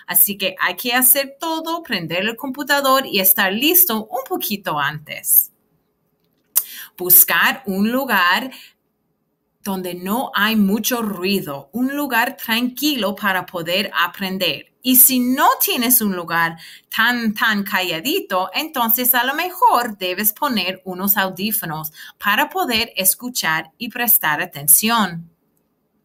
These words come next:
Ropa apropiada. No queremos poner el disfraz de Halloween. Eso será un poquito difícil concentrar y todos se van a distraer.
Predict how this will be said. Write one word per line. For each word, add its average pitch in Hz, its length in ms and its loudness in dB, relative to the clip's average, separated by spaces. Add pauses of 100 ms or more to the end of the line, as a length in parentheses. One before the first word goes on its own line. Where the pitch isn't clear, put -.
(480)
Ropa 262 480 2
apropiada. 190 920 0
No 277 160 0
queremos 175 480 -2
poner 175 420 -2
el 170 180 -6
disfraz 160 600 0
de 170 100 -4
Halloween. 196 800 -2 (220)
Eso 330 260 2
será 208 360 2
un 190 100 -4
poquito 202 420 -6
difícil 170 580 -2
concentrar 185 960 0
y 202 140 -6
todos 247 400 2
se 165 160 2
van 175 240 0
a 165 100 -2
distraer. 160 720 -8